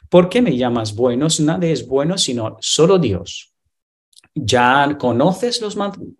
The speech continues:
mandamientos, no mates, no cometerás adulterio, no robes, no digas fa-, casas, cosas falsas a tu hermano, no seas injusto, honra a tu madre y a tu padre". El hombre le contestó, Maestro, todo esto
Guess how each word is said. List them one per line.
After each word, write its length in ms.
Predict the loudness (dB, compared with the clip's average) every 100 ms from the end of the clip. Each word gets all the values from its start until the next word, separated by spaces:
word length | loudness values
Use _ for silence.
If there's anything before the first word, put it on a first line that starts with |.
| -2
mandamientos, 800 | 2 4 4 4 2 -2 -4 -2
no 160 | -2
mates, 500 | -2 -2 -2 -2 -2
no 160 | -2 -4
cometerás 640 | -2 -4 -2 -4 -4 -6 -14 -20 -20 _
adulterio, 800 | -4 -2 -2 4 4 6 4 2 -6 -16 -6
no 320 | 0 2 2
robes, 560 | 4 4 4 2 0
no 160 | -4 -4
digas 360 | -2 0 0 -2
fa-, 260 | -8 -8
casas, 560 | -2 0 0 -2 -4 -8 _ _
cosas 460 | 0 2 2 0 -4
falsas 640 | -2 2 2 0 -4 -4
a 80 | -8
tu 100 | -4
hermano, 580 | -2 2 2 2 0 -2
no 340 | 0 2 2
seas 420 | 2 2 2 0
injusto, 600 | -6 -6 -6 -4 -4 -6 -8 -2
honra 280 | 2 4 4
a 60 | 4
tu 120 | 2
madre 280 | 2 2 0
y 20 |
a 20 |
tu 140 | -2 -6
padre". 460 | -6 -6 -6 -8 -14 _ _ _ _ _ _
El 140 | 0 2
hombre 240 | 2 2
le 120 | 2
contestó, 680 | 0 0 -2 -2 -4 -8 -12 _ _ _ _
Maestro, 520 | 0 0 0 -4 -4
todo 300 | -4 -4 2
esto 520 | 2 2 0 -6 -12